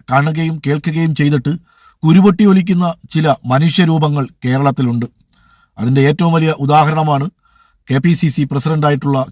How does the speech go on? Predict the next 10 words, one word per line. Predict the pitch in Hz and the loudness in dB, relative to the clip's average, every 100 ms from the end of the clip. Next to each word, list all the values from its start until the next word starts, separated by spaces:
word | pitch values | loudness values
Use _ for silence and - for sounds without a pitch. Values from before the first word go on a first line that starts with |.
| - | -4
കെ | 135 135 - | -4 -4 -6
സുധാകരൻ. | 120 127 131 120 110 - | -2 2 2 0 -4 2
കാര്യങ്ങൾ | 143 175 190 196 | 4 4 2 0
പറയുന്നതിന് | 165 165 185 196 196 | 0 0 0 0 2
മുമ്പ് | 175 170 165 254 _ _ _ 127 | 0 0 -2 -6 _ _ _ -4
ഇന്നലെ | 151 185 165 135 | 2 2 2 0
അതുമായി | 139 165 185 | 0 2 2
ബന്ധപ്പെട്ട് | 175 170 180 175 151 123 _ _ _ - | 0 0 -2 -2 -4 -6 _ _ _ -8
സുധാകരൻ | 135 156 175 180 | 0 4 4 2
നടത്തിയ | 165 156 156 151 | -2 -4 -4 -4